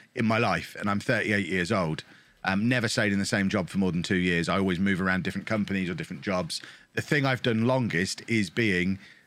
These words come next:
a full-time content creator, which I'm coming up on four years doing this now. So I've been doing this almost twice as long as I've done anything else that I've ever done. So,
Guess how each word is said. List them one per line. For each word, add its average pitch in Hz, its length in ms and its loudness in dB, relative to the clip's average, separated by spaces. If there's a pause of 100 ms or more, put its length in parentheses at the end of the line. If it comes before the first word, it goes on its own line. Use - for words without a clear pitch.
(120)
a - 40 -2
full-time 104 480 0
content 120 420 -2
creator, 82 280 0
which 90 180 -4
I'm 90 80 -2
coming 101 280 0
up 95 140 -4
on 92 100 0
four 98 260 0
years 107 240 2
doing 80 260 0
this 76 160 -6
now. 82 200 0
So 92 200 -2 (240)
I've 120 120 -2
been 123 160 0
doing 131 280 2
this 123 240 0
almost 104 360 0
twice 113 340 0
as 101 120 -2
long 98 200 2
as 82 60 -2
I've 87 100 -2
done 95 160 0
anything 98 320 0
else 92 180 -2
that 76 120 -4
I've 90 80 -2
ever 82 160 0
done. 80 320 0 (1000)
So, 120 560 2